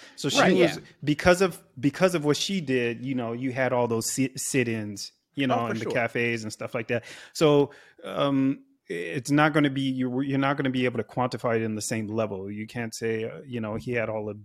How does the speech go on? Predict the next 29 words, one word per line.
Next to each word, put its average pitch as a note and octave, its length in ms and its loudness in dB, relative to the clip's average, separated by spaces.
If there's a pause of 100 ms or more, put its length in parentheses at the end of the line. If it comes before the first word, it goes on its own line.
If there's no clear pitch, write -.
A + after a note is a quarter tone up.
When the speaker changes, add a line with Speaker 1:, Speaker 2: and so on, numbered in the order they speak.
Speaker 1:
these, A2 540 -6 (100)
or A#2+ 340 0
Martin A#2+ 360 -2
Luther A#2 200 -10
King A#2+ 200 -6
had A2 160 -4
all G#2+ 240 -4
these A2 220 -8
followings A2 400 -6
'cause G#2+ 180 -14
he A#2 80 -8
was G#2 160 -8
a, G#2 140 -6 (120)
a A2+ 220 -8 (100)
char-, G#2+ 300 -8 (100)
charismatic, A2+ 580 -6 (580)
uh, G#2+ 180 -6
preacher. D3+ 340 -6
She A2+ 140 -6
might C3 200 0
not A#2 280 -2
have G#2+ 100 -8
been A2+ 160 -6
a G#2+ 60 -6
charismatic A2 580 -6
preacher, B2 460 -6 (300)
but A#2 300 -2 (440)
she - 460 -4
did B2+ 560 2